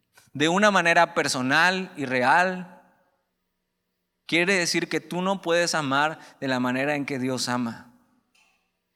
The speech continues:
Sí, o sea, sí puedes amar. Y seguramente amas a, a tu familia y amas a personas, pero, pero de esta manera que nos, se nos va a enseñar cómo es este amor, realmente no podemos amar como Dios ama,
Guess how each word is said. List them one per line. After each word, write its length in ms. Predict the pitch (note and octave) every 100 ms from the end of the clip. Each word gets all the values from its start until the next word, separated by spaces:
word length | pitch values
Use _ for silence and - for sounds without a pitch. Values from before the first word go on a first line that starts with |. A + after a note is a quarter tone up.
| _
Sí, 280 | - G#3+ E3
o 60 | D3+
sea, 140 | D3
sí 180 | - F#3+
puedes 440 | F#3 F3+ F#3+ F3
amar. 640 | C#3+ C3 D#3 C#3+ G#2 - _ _ _ _ _ -
Y 100 | A#2
seguramente 640 | C#3 D#3+ D#3+ D#3+ D#3 D3
amas 520 | D#3 F3 F3+ - -
a, 260 | - C#3 C3+
a 100 | C3+
tu 80 | C#3
familia 600 | C#3 C3+ F3 F3+ E3+ E3+
y 120 | C#3
amas 360 | D3 D#3+ C#3+ - - - -
a 180 | - -
personas, 500 | C3 - E3 E3 D3
pero, 280 | D3+ C#3+ - - - _
pero 260 | C3 C#3 C#3+
de 160 | C3+ E3
esta 240 | E3+ F3+
manera 400 | E3+ D3 E3 B2+
que 100 | C3+
nos, 140 | C3
se 180 | - C#3+
nos 220 | C3 B2+
va 60 | D3+
a 20 |
enseñar 460 | D#3+ E3+ D#3 D3 D3
cómo 240 | D3+ E3
es 80 | D#3+
este 240 | C#3+ -
amor, 420 | C#3 A#2 A#2 C3 - _ _ _ _ _ _ _ _ _ _ _ _
realmente 500 | C#3 D#3 D#3 D3+ D3
no 380 | C#3+ C#3+ D#3+ E3
podemos 440 | F3+ E3 D#3 C#3+
amar 360 | C#3+ C3 C3 C3+
como 240 | C#3 B2+
Dios 320 | B2 C#3+ C#3 C3
ama, 420 | C#3 B2 B2